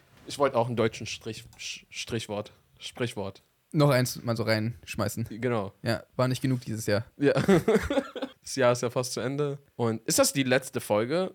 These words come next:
Speaker 1: dieses Jahr?
Speaker 2: Also wir haben noch ein Special, was rauskommt.
Speaker 1: Stimmt.
Speaker 2: Und ich meine, danach kommt noch eine Folge. Die Silvesterfolge kommt noch. Also ich weiß nicht, ob die an Silvester rauskommt. Nee, davor wahrscheinlich.
Speaker 1: Genau.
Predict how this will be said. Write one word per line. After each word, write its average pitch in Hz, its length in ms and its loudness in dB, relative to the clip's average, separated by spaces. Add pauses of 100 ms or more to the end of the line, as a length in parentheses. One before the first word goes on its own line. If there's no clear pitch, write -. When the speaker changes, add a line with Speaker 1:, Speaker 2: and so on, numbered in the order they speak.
Speaker 1:
dieses 135 400 -8
Jahr? 214 220 -2 (160)
Speaker 2:
Also 135 240 4
wir 139 100 4
haben 156 140 4
noch 151 160 4
ein 127 320 0
Special, 175 420 0
was 170 160 0
rauskommt. - 540 -4
Speaker 1:
Stimmt. - 360 -4
Speaker 2:
Und 135 200 0
ich - 160 -4
meine, 139 340 4
danach 190 300 4
kommt 226 200 -4
noch 139 140 -2
eine 117 160 -4
Folge. - 340 -2 (160)
Die 120 480 0
Silvesterfolge 113 680 -2
kommt - 180 -10
noch. - 300 -16
Also 139 140 4
ich - 40 2
weiß 175 120 4
nicht, 185 40 2
ob - 60 0
die - 160 0
an 147 160 4
Silvester 175 340 2
rauskommt. 196 480 0 (160)
Nee, 123 220 -2 (160)
davor 120 280 0
wahrscheinlich. - 440 -8
Speaker 1:
Genau. 117 340 2